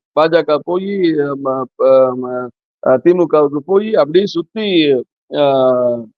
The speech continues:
அ தி மு கவுக்கு வந்தாரு. வந்த உடனே அவருக்கு, அ, மதுரையில சீட்டு கொடுக்குறாங்க. ஆக, நீங்க, நான் என்ன சொல்ல வரேன்னு கேட்டா, உங்களுக்கு பாதிப்பு என்று சொன்னவுடன்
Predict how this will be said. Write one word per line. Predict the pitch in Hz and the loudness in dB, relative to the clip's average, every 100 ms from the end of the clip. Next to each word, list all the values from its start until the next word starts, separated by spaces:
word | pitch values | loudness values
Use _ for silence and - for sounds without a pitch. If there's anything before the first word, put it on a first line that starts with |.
| _ _ _ _ | _ _ _ _
அ | 156 | -4
தி | 175 180 | -2 -4
மு | |
கவுக்கு | 147 151 151 | -2 -2 -2
வந்தாரு. | 135 123 104 _ _ _ _ _ _ _ | -4 -4 -6 _ _ _ _ _ _ _
வந்த | 123 175 240 269 | -2 -2 0 0
உடனே | 208 247 262 | 2 0 -2
அவருக்கு, | 220 185 160 139 - | -2 -2 -2 -4 -4
அ, | 143 135 131 | -8 -6 -4
மதுரையில | 160 180 160 - | -2 -2 -4 -6
சீட்டு | 143 | -12
கொடுக்குறாங்க. | 113 107 95 92 _ _ _ _ _ _ _ _ _ - | -14 -20 -20 -20 _ _ _ _ _ _ _ _ _ -4
ஆக, | 185 190 | 0 0
நீங்க, | 180 170 | -2 -4
நான் | 151 151 151 | -4 -4 -4
என்ன | 240 | -4
சொல்ல | 208 196 180 | -2 -2 -2
வரேன்னு | 156 147 127 | -4 -6 -8
கேட்டா, | 107 113 147 - - | -10 -12 -12 -12 -4
உங்களுக்கு | 180 233 262 240 214 254 | -2 0 0 0 -2 -6
பாதிப்பு | 185 180 180 180 180 | -2 0 0 -4 -6
என்று | 151 143 | -8 -8
சொன்னவுடன் | - 131 127 104 131 | -14 -12 -12 -8 -8